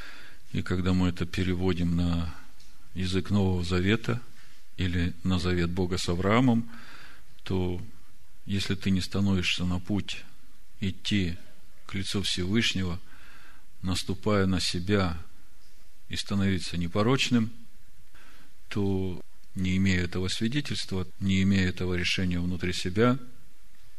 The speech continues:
то тогда нет смысла и участвовать в праздновании праздника Песах. Продолжается время, когда сыны Израиля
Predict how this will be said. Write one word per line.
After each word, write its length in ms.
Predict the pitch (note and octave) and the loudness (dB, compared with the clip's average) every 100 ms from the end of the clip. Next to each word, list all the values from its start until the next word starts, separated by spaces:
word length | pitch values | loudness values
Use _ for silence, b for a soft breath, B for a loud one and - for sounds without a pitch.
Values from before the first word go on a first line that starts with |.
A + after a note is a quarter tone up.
| - | -4
то 360 | - F#2 F#2 F2+ - - - - - | -2 -2 -2 -2 -4 -6 -6 -6 -4
тогда 260 | F#2+ G2 | -2 4
нет 160 | G2+ G2 | 4 4
смысла 520 | - G#2+ G2 G2+ F#2+ | 4 4 4 2 0
и 200 | - G#2 | 0 0
участвовать 840 | F2+ F2 G2+ F#2 - F2 E2+ - - | 0 0 2 0 0 -2 -2 -4 -4
в 260 | F#2 E2+ E2+ | -4 -2 -2
праздновании 480 | - G2 F2 F#2+ F2 | -2 0 2 2 0
праздника 480 | E2+ E2+ D#2 D2+ - | 0 0 0 -2 -4
Песах. 360 | - - - - - - - - - - - - - - - B B B B B | -4 -4 -4 -4 -6 -6 -6 -6 -6 -6 -6 -6 -6 -6 -6 B B B B B
Продолжается 720 | - A2 G#2 G2+ G#2 G2 - | 0 6 6 8 6 6 4
время, 380 | G2 G#2+ G2+ F#2 | 4 6 6 6
когда 280 | E2+ F2+ F2 | 2 0 0
сыны 360 | - F2+ F2+ F2 | 0 2 2 2
Израиля 580 | F2 F#2 F2 D#2 D2 | 2 4 4 4 0